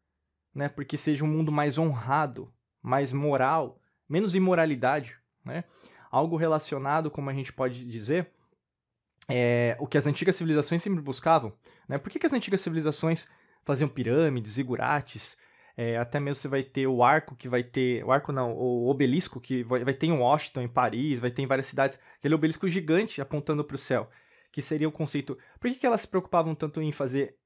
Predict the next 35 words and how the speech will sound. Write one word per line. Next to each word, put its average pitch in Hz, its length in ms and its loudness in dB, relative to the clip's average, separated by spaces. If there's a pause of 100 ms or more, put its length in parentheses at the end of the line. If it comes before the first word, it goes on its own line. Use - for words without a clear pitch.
esculturas 147 720 -2
ou 123 80 -4
mesmo 131 300 -6
construções 147 720 -6 (460)
voltadas 147 340 4
pro 139 200 2
alto? 113 380 0 (440)
Porque 247 160 -2
elas 294 120 0
sabiam 214 400 0
em 185 40 4
relação 170 720 0
a 143 300 -4 (100)
essa 151 280 2
honra 190 340 2
que - 120 -8
a 131 60 -2
gente 135 360 -10
tem 165 360 -2
e 170 120 -8 (200)
tinha 190 340 -2
e 147 240 -2
terá 156 500 4
em 175 80 4
relação 180 600 0
às 175 200 2
an-, 143 220 -2
às 113 460 0 (400)
outras 165 400 4
civilizações 156 600 0
que - 180 -12
fazem 202 240 2
parte 190 280 -2
do - 80 -6
cosmos. - 560 -4